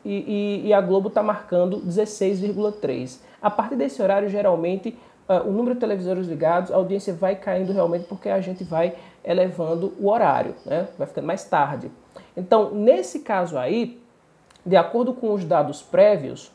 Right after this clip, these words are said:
né, é, o S B T ficou com dezenove pontos de média. Isso de acordo com os dados prévios, tá bom?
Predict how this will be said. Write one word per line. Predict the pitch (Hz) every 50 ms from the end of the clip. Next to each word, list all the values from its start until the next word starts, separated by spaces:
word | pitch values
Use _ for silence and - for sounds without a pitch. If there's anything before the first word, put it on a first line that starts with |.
| _ _ -
né, | - 156 196 - - - - - - _ _ _
é, | - 143 147 147 147 147 143 147 147 147 - - -
o | - 196 196
S | 208 208 - 196
B | 180 185
T | 175 - - 180 190 208 202 - - - _ _ _ _ _ _ _
ficou | _ - 220 208 - 208 208
com | 208 - 214 220
dezenove | 220 190 214 208 196 240 240 233 214 208 208 208 214 226 240 254 247 262 269 254 - - - - _ _
pontos | - 202 202 208 214 208 208 - 220 220 - - - - - - -
de | 160 175 226
média. | 226 208 190 180 175 160 143 123 123 123 120 - - - -
Isso | 139 175 196 -
de | 185
acordo | 165 160 - 190 208 202
com | - - 226
os | 226 208
dados | 175 190 190 185 190 269 -
prévios, | - - 175 175 147 127 - - 127 -
tá | - 139
bom? | 139 175 202 233 233